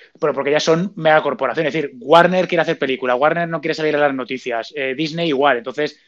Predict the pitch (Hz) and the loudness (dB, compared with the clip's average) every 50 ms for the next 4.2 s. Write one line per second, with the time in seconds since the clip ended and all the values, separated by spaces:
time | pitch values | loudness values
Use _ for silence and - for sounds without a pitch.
0 | _ _ _ 123 113 - - 147 123 147 147 151 151 147 143 - 160 156 151 151 | _ _ _ -12 -6 -2 -2 -2 0 2 0 0 0 -4 -4 -6 -6 -2 0 0
1 | 147 - 160 143 151 147 143 147 143 170 170 - - 127 135 135 139 139 135 135 | 0 0 0 -2 -2 -2 -4 -4 -4 -6 -6 -6 -6 -6 -4 -4 -4 -4 -4 -6
2 | 143 139 123 151 151 151 151 156 165 175 _ _ - 131 127 131 139 143 139 151 | -6 -8 -6 -8 -6 -4 -2 -2 -4 -4 _ _ -2 0 2 2 2 2 2 -2
3 | 147 151 139 - 120 - - 131 131 131 127 - 135 135 139 143 151 143 143 - | -6 -6 -12 -12 -12 -8 -6 -6 -6 -6 -6 -6 -4 -4 -4 -4 -4 -6 -8 -8
4 | 131 123 120 | -10 -10 -10